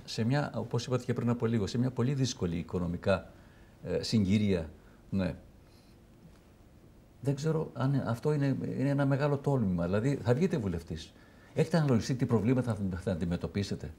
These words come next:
Το είπατε και πριν από λίγο, ότι η κρίση ήρθε και θα μείνει. Ναι. Είστε,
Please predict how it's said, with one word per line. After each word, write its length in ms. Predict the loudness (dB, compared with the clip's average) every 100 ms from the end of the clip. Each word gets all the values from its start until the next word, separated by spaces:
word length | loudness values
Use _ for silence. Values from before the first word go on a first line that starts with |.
| -18 -20 -20 -20 -20 -20 -8
Το 80 | -2
είπατε 180 | 0 2
και 120 | 2
πριν 160 | 4
από 160 | 4 4
λίγο, 220 | 6 6
ότι 240 | 4 4 4
η 80 | 4
κρίση 440 | 6 8 8 6 8
ήρθε 300 | 8 10 6
και 140 | 2
θα 120 | 2 6
μείνει. 400 | 10 10 8 0 -14 -20 -20 -20 -20 -20 -20 -10
Ναι. 180 | -4 -4 -6 -18 -20 0
Είστε, 320 | 2 4